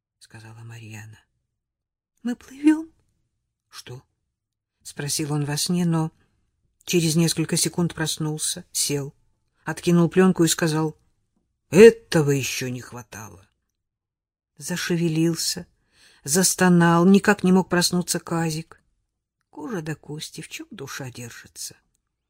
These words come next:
О нём всегда так говорили женщины в посёлке, сейчас бы им на него поглядеть. Марьяна попыталась сесть.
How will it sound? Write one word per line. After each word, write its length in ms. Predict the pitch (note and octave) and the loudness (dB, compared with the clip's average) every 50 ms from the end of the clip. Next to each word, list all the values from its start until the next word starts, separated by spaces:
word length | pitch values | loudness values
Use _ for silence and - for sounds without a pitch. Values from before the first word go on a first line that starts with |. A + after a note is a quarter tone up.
| _ _ _ | _ _ _
О 100 | - G3 | -2 2
нём 180 | F#3+ A3 G#3+ | 4 4 4
всегда 340 | G3+ - - F#3+ F3+ A3 A3 | 4 4 0 0 0 -2 -2
так 180 | - - D#3+ D3+ | -2 -2 -2 2
говорили 460 | D#3 D#3+ D3+ D#3+ D#3 D#3 D3+ D3+ D#3 | 2 4 4 6 6 6 6 6 4
женщины 480 | D3+ D3+ E3 D#3+ D3+ - - D3+ D#3+ D#3 | 6 6 4 4 4 2 2 0 0 -2
в 80 | - | 0
посёлке, 480 | - E3 E3 - - G#3 G3 F3 - E3+ | -2 -4 -4 -2 -2 -4 -4 -4 -6 -6
сейчас 580 | D#3 - F#3 E3+ - - - G3 A3 A3 G3 | -2 -2 -2 -2 -2 -4 -4 -4 -4 -4 -4
бы 180 | E3 D#3 E3 E3 | -4 -2 0 2
им 220 | E3+ E3+ E3+ E3 | 2 4 4 2
на 100 | D#3 D3+ | 2 2
него 300 | D#3 D#3 D#3+ D#3 D#3 D#3+ | 2 2 2 2 2 0
поглядеть. 920 | D#3 - D#3 C#3 C#3+ C#3+ D3 C3+ C3 C#3 C#3+ D3+ D3 C#3+ C#3 B2 _ - _ _ _ _ _ _ _ _ _ _ _ _ _ _ _ _ _ _ _ _ | 0 -2 -4 -4 -2 -4 -4 -6 -6 -6 -6 -6 -6 -8 -10 -14 _ -20 _ _ _ _ _ _ _ _ _ _ _ _ _ _ _ _ _ _ _ _
Марьяна 520 | F3+ E3+ E3+ E3 E3 D#3+ F3 E3+ F3 F3 | -6 -4 -4 -4 -2 0 0 0 0 0
попыталась 920 | F3 - F3 _ - F#3 - _ - F#3 E3+ D#3 C3 C#3 C#3+ - - - _ _ _ _ | -2 -4 -10 _ -8 -8 -8 _ -4 -4 -4 -4 -6 -6 -8 -8 -8 -10 _ _ _ _
сесть. 720 | - - - - C3+ A#2 G#2 - - - - _ - _ | -8 -6 -6 -6 -6 -10 -12 -14 -18 -20 -20 _ -20 _